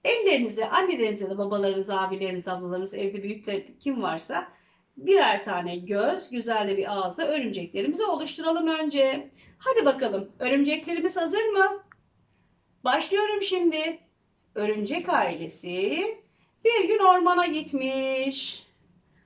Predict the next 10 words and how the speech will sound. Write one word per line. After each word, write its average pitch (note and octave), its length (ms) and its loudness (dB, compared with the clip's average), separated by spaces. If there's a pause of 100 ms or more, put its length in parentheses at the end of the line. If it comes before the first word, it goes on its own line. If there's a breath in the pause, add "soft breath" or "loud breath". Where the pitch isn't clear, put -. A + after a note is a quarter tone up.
(260 soft breath)
Anne G3+ 440 0
örümcek G#3+ 1160 -2 (160)
ağaca G3+ 580 0
tırmanmış. F4 1300 -4 (2000)
Yağmur F#3+ 1200 -2
yağmış, F#3 960 -4 (240 loud breath)
onu G#3+ 420 0
ıslatmış. F#4 1700 2 (420 soft breath)
Rüzgar A3 1300 -2
esmiş, A3+ 840 0